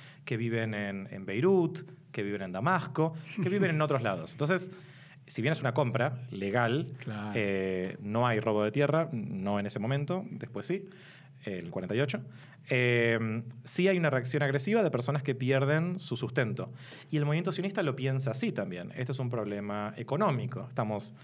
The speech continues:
Speaker 1: está bien, lamentablemente desplazando a población campesina que ya de por sí es pobre.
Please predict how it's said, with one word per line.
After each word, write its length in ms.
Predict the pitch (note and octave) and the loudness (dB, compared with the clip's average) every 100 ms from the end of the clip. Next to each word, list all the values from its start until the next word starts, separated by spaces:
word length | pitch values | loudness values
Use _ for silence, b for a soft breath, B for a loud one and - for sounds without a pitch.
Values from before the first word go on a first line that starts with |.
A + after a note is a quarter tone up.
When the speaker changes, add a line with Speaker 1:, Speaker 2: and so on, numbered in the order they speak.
| B | B
Speaker 1:
está 160 | B B2+ | B 0
bien, 240 | A#2+ A#2+ | 0 0
lamentablemente 800 | G#2+ G2 G#2 A#2 A#2 B2 A#2 C#3 | -4 -4 0 2 2 2 0 0
desplazando 760 | C3 B2+ C#3 C3+ A2 G#2 G#2+ B2+ B B B | -2 -2 -4 -2 -2 -2 -2 -4 B B B
a 120 | C3 | 0
población 320 | B2+ A#2 C#3 | 0 0 0
campesina 440 | E3 E3 F3+ G3 A3+ | 0 0 0 -2 -2
que 60 | |
ya 100 | - | 0
de 80 | A#2 | 0
por 100 | B2 | 0
sí 100 | - | -4
es 60 | A#2+ | -4
pobre. 360 | A#2 F2 D#2 | -4 -6 -8